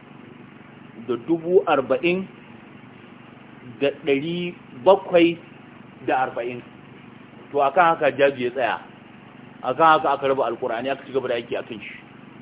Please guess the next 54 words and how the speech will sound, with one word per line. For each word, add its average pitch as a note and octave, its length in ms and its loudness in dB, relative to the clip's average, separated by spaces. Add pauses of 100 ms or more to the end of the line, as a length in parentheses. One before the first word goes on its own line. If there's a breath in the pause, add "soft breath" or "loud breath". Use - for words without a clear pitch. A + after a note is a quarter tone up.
(120)
An D3 100 -4
gane D#3 140 4
wannan D3 220 -2
ko? C#3 140 0 (520)
Wannan D3 320 -4
karatun B2 400 -2
in D3 140 -6
mun D3 120 -4
zo D3 100 -4
mako D3 300 -4
mai A#2+ 140 -6
zuwa, C3+ 240 2 (100)
za, - 220 4
wani C#3+ 180 0
mutumi C#3 380 -6
za C3+ 120 2
su - 80 -16
karanta, B2+ 460 0 (720)
mun A#2+ 100 -8
maimaita B2 380 -4
shi. A2 120 -12
Na B2+ 120 -2
ɗauka C#3 240 -2
zan B2 140 -2
fara A#2+ 220 0
karatun G#2+ 360 -6
tafsirin A2+ 360 -12
sati A2 180 -8
mai A2 120 -10
zuwa, G#2+ 120 -4
amma A2+ 140 -4
ba G#2+ 80 -8
zai G2 120 -12
yiwu F2 240 -10
ba. F2+ 160 -6 (840)
Za B2+ 160 -2
mu C3 120 -6
maimaita A#2+ 400 -6
shi, G#2 160 -18 (540)
sai C3+ 100 2
mu C3+ 100 -4
gane B2+ 260 -2
kan B2 140 -12
kirgan. A#2 300 -10
Sannan B2+ 160 -4
da D#3+ 80 8
Allah, E3 180 6
ɗan D3+ 140 -6
kokari D3 240 -2
a C#3 60 2
duba C#3 180 -2
kirgan C3 320 -2
a G#2 80 -6
gani. B2 320 -4